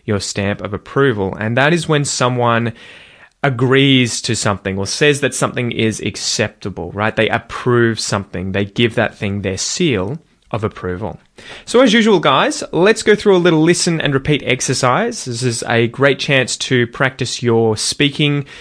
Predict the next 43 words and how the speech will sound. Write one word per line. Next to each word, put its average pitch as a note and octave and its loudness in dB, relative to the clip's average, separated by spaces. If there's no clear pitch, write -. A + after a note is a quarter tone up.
your A#2 0
pronunciation, C3 2
your G#2+ -2
intonation, B2 0
everything D#3+ 2
like B2+ 0
that. B2+ 2
In B2+ 0
English, D3 0
as C3 0
I B2 2
always D3+ 2
say, C#3 2
guys, C3+ 2
if C3+ -12
you C3+ 0
want C3+ 2
to C3 0
work C3 0
on B2+ 0
your A#2+ -2
Aussie C3+ 0
accent, B2 -4
try D3 2
to D3 -2
copy C3+ -2
me B2 2
as A#2 0
best A#2 -2
you A2+ -4
can. C#3+ 0
If E3+ 2
you're D#3+ 2
working D3+ 2
on C#3+ 2
a C#3 2
different - -2
accent, C3 -2
that C3+ 2
is C3 -2
fine B2+ 0
as A2+ -2
well. C#3 4